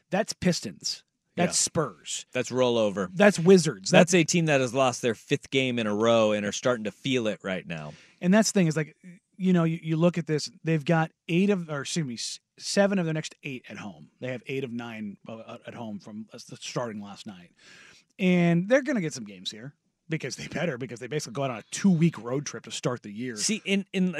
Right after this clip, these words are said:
Speaker 2: that right there, do we know that? I mean, honestly,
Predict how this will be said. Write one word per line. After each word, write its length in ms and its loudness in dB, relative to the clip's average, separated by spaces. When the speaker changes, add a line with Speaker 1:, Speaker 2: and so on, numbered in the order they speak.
Speaker 2:
that 360 4
right 240 2
there, 380 0
do 200 4
we 180 4
know 320 6
that? 300 4
I 60 0
mean, 160 8
honestly, 560 2